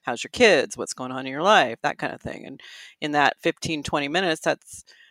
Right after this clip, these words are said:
that's really important. Um, it's really important for the team. Um, and like you said, the technology is there, but now we're, it, it,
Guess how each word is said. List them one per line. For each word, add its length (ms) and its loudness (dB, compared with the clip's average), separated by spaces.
that's 140 -6
really 160 4
important. 760 4
Um, 460 -6
it's 180 -8
really 140 2
important 400 2
for 80 -6
the 80 -2
team. 680 -6
Um, 540 -6
and 440 4
like 160 2
you 40 -6
said, 200 4
the 40 0
technology 580 4
is 100 -6
there, 200 4
but 140 0
now 240 6
we're, 280 2
it, 120 -2
it, 120 -10